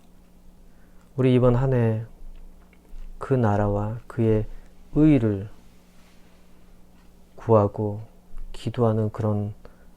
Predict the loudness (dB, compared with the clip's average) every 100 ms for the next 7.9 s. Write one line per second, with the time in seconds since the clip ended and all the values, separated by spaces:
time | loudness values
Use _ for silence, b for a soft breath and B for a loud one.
0 | -20 -6 0 2 0 0 -2 -4 -6 -8
1 | -10 -6 -4 -2 -4 -8 -10 -16 b b
2 | -6 -2 2 2 2 0 -2 0 -2 -2
3 | -6 -16 -20 -20 -20 -20 -20 -20 -20 -20
4 | b b b 4 8 10 10 6 4 4
5 | 4 4 2 0 0 0 2 2 2 -2
6 | -4 -6 -10 -12 -12 -16 -20 -20 -20 -20
7 | -14 -8 -4 -4 -4 -8 -12 -12